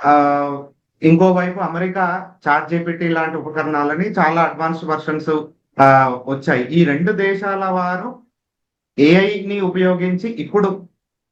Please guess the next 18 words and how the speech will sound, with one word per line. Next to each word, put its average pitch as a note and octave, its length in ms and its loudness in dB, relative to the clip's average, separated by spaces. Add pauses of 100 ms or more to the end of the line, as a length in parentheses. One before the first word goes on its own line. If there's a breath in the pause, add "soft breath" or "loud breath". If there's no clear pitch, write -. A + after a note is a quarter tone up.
(180)
ఆ, C3+ 180 4
కొత్త D#3 320 0
పుంతలు F#3 440 0
తొక్కుతున్నటువంటి E3+ 920 -4
కృత్రిమ D#3+ 420 -2
మేధని D#3 420 -2
ఉపయోగించి D3+ 720 -2
తయారు D3+ 440 0
చేసినటువంటి D3 920 -6 (400)
ద-, C3 100 4
ఆ, C#3 440 2
అర D3+ 160 0
డజన్లకు E3+ 560 -4
పైగా F#3 460 0
ఉన్నటువంటి E3+ 680 -4
అనువర్తనాలు D#3 880 -4 (460)
ఆంగ్ల E3+ 360 6
భాషకి, C#3+ 580 -6